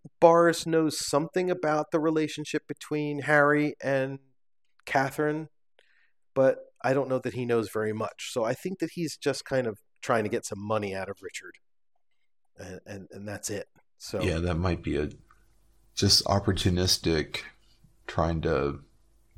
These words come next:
Speaker 2: bleed the square for two hundred quid.
Speaker 1: Well, and like I said, he might have some inclination that Harry has something to do with it, and he knows that between now and tomorrow, he's gonna go over to Harry's and, and kind of,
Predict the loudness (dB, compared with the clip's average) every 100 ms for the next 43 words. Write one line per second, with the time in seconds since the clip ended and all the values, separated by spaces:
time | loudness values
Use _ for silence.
0 | -8 -2 0 0 -2 -4 -4 -4 -4 -4
1 | -6 -6 -6 -6 -8 _ -4 -2 0 -2
2 | -6 -4 -2 0 -2 -10 _ _ _ _
3 | _ 0 2 2 4 4 6 2 2 -6
4 | 2 2 2 -2 2 2 2 -2 0 0
5 | -2 _ -6 -4 -2 -2 -2 -4 -6 -8
6 | -6 -8 -8 -4 -2 0 -2 -4 -8 -8
7 | -8 -4 -4 -2 -4 -6 -8 -4 -2 -4
8 | -4 -6 -6 -8 -20 -20 -20 _ -8 -4
9 | -2 0 2 4 4 2 -2 -8 -4 0
10 | 0 0 -4 -10 -8 -4 -4 -2 -4 -2
11 | -4 -4 -6 -6 -8 -12 -18 -14 -14 -12
12 | -12 -12